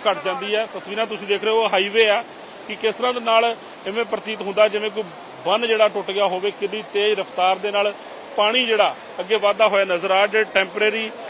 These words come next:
ਬੰਨ੍ਹ ਜਿਹੜੇ ਬਣਾਏ ਗਏ ਸੀ ਬੋਰੀਆਂ ਦੇ ਵਿੱਚ ਮਿੱਟੀ ਭਰ ਕੇ, ਉਹ ਵੀ ਜਿਹੜੇ ਉਹ ਕਿਤੇ ਨਾ ਕਿਤੇ ਰੁੜਦੇ ਹੋਏ ਨਜ਼ਰ ਆ ਰਹੇ ਨੇ। ਪਰਿਵਾਰ ਜਿਹੜੇ ਨੇ,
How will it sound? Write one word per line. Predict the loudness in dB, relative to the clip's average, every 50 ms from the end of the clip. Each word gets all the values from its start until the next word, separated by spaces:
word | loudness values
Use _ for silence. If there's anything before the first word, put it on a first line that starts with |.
| -14 -14 -10 -2 2
ਬੰਨ੍ਹ | 2 4 4
ਜਿਹੜੇ | 4 2 4 2
ਬਣਾਏ | 2 2 0 0 2 2 2
ਗਏ | 2 2 0
ਸੀ | 0 -2 -6 -4
ਬੋਰੀਆਂ | -2 -2 0 0 2 0 2 2
ਦੇ | 2 2
ਵਿੱਚ | 2 0 -2 -2 -4
ਮਿੱਟੀ | -6 -6 -6 -8 -8 -8 -4
ਭਰ | 0 0 0 0
ਕੇ, | 0 -8 -8 -8 -10 -16 -18 -18 -16 -10 -2
ਉਹ | 2 2 2
ਵੀ | 2 2
ਜਿਹੜੇ | 0 0 0 0 -4 -6 -10 -16 -16 -8 -8
ਉਹ | -6
ਕਿਤੇ | -4 -4 -4 -4
ਨਾ | -4 -4
ਕਿਤੇ | -4 -2 -2 -2
ਰੁੜਦੇ | -2 0 -2 2 2 2
ਹੋਏ | 2 2 0 0 0 -2 -6 -12 -16 -16 -14 -10 -8
ਨਜ਼ਰ | -2 0 0 2 2 4 4
ਆ | 4 4 4
ਰਹੇ | 4 2
ਨੇ। | 0 0 -2
ਪਰਿਵਾਰ | 0 0 0 0 2 4 4 4 4 4
ਜਿਹੜੇ | 2 0 0 0 0
ਨੇ, | 0 -2 -4